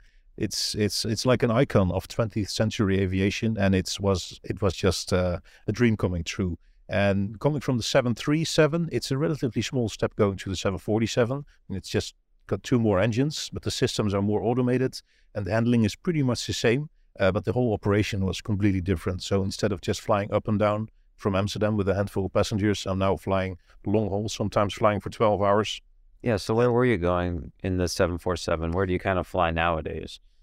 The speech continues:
Speaker 1: Um, at the company I fly for right now has about, uh, six or seven destinations, both, uh, United States,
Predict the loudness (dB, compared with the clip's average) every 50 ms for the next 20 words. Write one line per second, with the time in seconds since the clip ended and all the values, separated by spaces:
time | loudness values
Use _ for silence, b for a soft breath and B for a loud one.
0 | -20 -20 -12 -4 0 2 2 2 2 0 -2 -2 -4 -4 -2 -4 -4 -4 -2 0
1 | 0 0 2 2 0 0 0 0 0 0 2 4 4 4 4 2 2 0 -2 -2
2 | -2 -2 -2 -2 0 0 0 0 0 0 -2 -4 -2 0 0 2 2 0 -2 -4
3 | -6 -4 -4 -2 2 2 2 2 2 2 2 0 0 0 0 0 0 0 -2 -2
4 | -4 -6 -4 -2 0 0 0 0 -2 -2 0 0 2 2 2 2 0 0 -4 -2
5 | 0 0 0 0 -2 -6 -10 -10